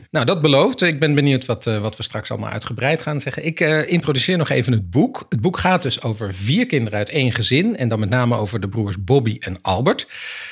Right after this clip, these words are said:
Op een dag is Bobby weer eens aan het knutselen, iets wat hij graag doet. Hij wil eigenlijk uitvinder worden. En, eh, liefst wil hij eigenlijk verdwijnpasta uitvinden. Maar als hij allerlei goedjes door elkaar mengt, dan komt er een soort zelfhardend spul uit. Dat noemen ze dan bobistiek, naar hem, naar Bobby.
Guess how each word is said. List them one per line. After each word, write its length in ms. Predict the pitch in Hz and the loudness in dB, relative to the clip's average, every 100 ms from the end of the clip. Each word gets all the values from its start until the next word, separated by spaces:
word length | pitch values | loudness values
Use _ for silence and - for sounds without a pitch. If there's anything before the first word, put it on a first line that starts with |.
| - - - | -16 -20 -4
Op 120 | 127 | 0
een 60 | 131 | 2
dag 160 | 123 | 0
is 80 | 117 | 0
Bobby 240 | 117 104 92 | -2 -4 -4
weer 120 | 95 | -6
eens 120 | 104 | -4
aan 80 | 143 | -2
het 100 | 170 | 0
knutselen, 640 | 202 214 214 196 175 170 | 2 2 4 4 4 4
iets 120 | 104 - | -2 -6
wat 140 | - | -8
hij 100 | 98 | -8
graag 180 | - 110 | -6 0
doet. 180 | 170 180 | 2 2
Hij 120 | 107 | 0
wil 100 | 101 | 0
eigenlijk 300 | 101 101 - | -2 -6 -4
uitvinder 420 | 127 147 151 139 | -2 -2 0 0
worden. 260 | 127 123 131 - - - _ | 0 0 -2 -6 -18 -20 _
En, 300 | 117 117 117 | -4 -2 -2
eh, 260 | 110 101 113 | -4 -4 0
liefst 320 | 127 254 - | 2 2 0
wil 100 | 131 | -2
hij 80 | 104 | -2
eigenlijk 300 | - - 107 | -4 -8 -8
verdwijnpasta 1000 | - 104 90 127 175 175 170 - 139 131 | -6 -4 0 2 2 2 2 2 0 0
uitvinden. 560 | 123 123 - 113 107 104 | 0 -2 -2 -4 -2 -4
Maar 160 | 95 | -4
als 140 | 120 - | -6 -6
hij 100 | 110 | -6
allerlei 300 | 117 107 98 | -4 -4 -2
goedjes 300 | 147 147 - | -2 -2 -4
door 100 | 110 | -6
elkaar 320 | 98 143 147 | 0 2 2
mengt, 200 | 135 123 | 2 0
dan 100 | 117 | -2
komt 180 | 139 123 | -2 -2
er 60 | |
een 60 | 110 | -2
soort 220 | - 104 | -4 -2
zelfhardend 680 | - 165 139 123 123 113 98 | 2 2 2 0 -2 -2 -6
spul 460 | - - 165 156 - | -4 2 2 2 2
uit. 240 | 135 131 | 2 2
Dat 120 | 101 | 0
noemen 220 | 104 98 | -2 -2
ze 80 | 92 | -4
dan 220 | 85 92 | -8 -6
bobistiek, 680 | 98 143 123 104 - 151 147 | -2 0 0 -2 0 0 -2
naar 220 | 110 85 82 | -8 -6 -4
hem, 200 | 120 123 | -4 -4
naar 140 | 80 | -4
Bobby. 340 | 92 123 135 | -2 -2 -2